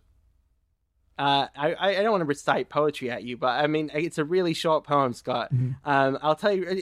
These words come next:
Speaker 1: you want me to do it real
Speaker 2: Do
Speaker 1: quick?
Speaker 2: it, yeah.
Speaker 1: Jenny, it's by Leigh Hunt. It's a very old poem, so I'm, I'm pretty allowed to do this, I'm pretty sure. <laughs>
Speaker 2: Okay.
Speaker 1: Uh, but I, I, I changed this poem to her name, but I won't do it now. But Jenny kissed me when we met.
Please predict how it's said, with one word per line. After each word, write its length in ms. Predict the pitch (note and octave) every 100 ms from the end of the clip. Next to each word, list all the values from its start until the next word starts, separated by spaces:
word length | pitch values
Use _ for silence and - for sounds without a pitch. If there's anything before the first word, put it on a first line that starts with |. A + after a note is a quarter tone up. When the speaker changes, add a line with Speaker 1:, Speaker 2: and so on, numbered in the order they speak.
| F#3
Speaker 1:
you 80 | F#3+
want 60 | G3+
me 60 |
to 60 | F3+
do 160 | A3 A#3
it 140 | G3+
real 140 | F#3+ G3
Speaker 2:
Do 100 | A3+
Speaker 1:
quick? 160 | F#4+ -
Speaker 2:
it, 40 |
yeah. 300 | D3+ C#4 - _ _ _ _ _ _ _ _ _ _ _ _ -
Speaker 1:
Jenny, 400 | F#3+ A3+ A#3 F3
it's 120 | -
by 160 | F#3+
Leigh 280 | F3+ F#3 G#3+
Hunt. 440 | E3+ E3+ C3 A#2+ D3
It's 140 | C#3
a 160 | F3+ E3+
very 220 | G#3+ G#3+
old 200 | F3+ E3
poem, 260 | E3 D3 C3
so 120 | D3
I'm, 120 | D3
I'm 140 | D3 D3
pretty 240 | F#3 E3
allowed 380 | D3+ D3+ D3 C#3
to 80 | C3
do 180 | C3+ B2+
this, 160 | -
I'm 160 | C3 B2
pretty 200 | C#3 B2+
sure. 580 | - B2+ A#2+ A2 D#3 -
<laughs> 60 | A3 -
Speaker 2:
Okay. 460 | A#3+ D#3 C#3 - G#3+ C4+ D4 G#3+
Speaker 1:
Uh, 200 | D#3 D#3
but 160 | D3+ F3
I, 100 | G#3 -
I, 220 | F3+ F#3+ -
I 160 | F3+
changed 400 | G3 - G#3 G3
this 140 | F#3 -
poem 280 | F#3 E3+ C#3+
to 120 | C#3+
her 240 | C3 D3+
name, 320 | D3 D3 C#3 A#2+
but 80 |
I 80 | C3
won't 240 | D3 D#3 D3
do 100 | C#3+
it 80 | C3+
now. 220 | C3+ A#2+
But 160 | B2+
Jenny 300 | - E3 F#3+
kissed 320 | F#3+ G3 E3+ D3
me 160 | C3+
when 200 | C3 C3
we 100 | C3
met. 340 | A#2+ A#2 A2+